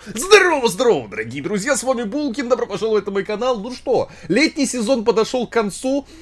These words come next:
но рубрика, э, «Фигачу на дачу» еще, как говорится, э,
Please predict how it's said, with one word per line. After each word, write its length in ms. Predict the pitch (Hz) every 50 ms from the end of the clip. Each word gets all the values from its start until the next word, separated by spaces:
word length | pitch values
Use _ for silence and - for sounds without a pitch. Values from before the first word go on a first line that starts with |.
| - - -
но 340 | 147 170 202 247 269 -
рубрика, 680 | 175 165 196 220 190 220 214 185 - - 208 196 180 - - - - - - - - - - - - - - - - -
э, 280 | - - 135 123 117 117 117 -
«Фигачу 380 | 151 147 143 175 180 - - 151
на 100 | 151 135
дачу» 320 | 175 208 202 - - 185
еще, 360 | 165 151 135 123 - 160 170
как 180 | - 156 135 113
говорится, 640 | 123 135 131 147 151 - - - 151 147 143 135 127 123 139
э, 120 | 123 107